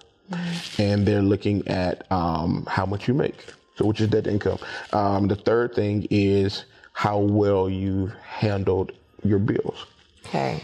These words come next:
Speaker 2: So the, they're just looking for a person that meets those criteria. To be honest with you, credit scores is not what banks are looking for.
Speaker 1: Mm.
Speaker 2: You,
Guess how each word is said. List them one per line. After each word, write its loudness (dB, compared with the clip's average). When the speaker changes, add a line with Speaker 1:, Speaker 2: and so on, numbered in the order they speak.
Speaker 2:
So 2
the, 0
they're 4
just -2
looking 0
for 0
a -2
person -2
that 0
meets 0
those 2
criteria. 0
To -4
be 0
honest 0
with 0
you, 0
credit 0
scores 0
is 2
not 2
what 0
banks -2
are -2
looking -2
for. -4
Speaker 1:
Mm. -6
Speaker 2:
You, 2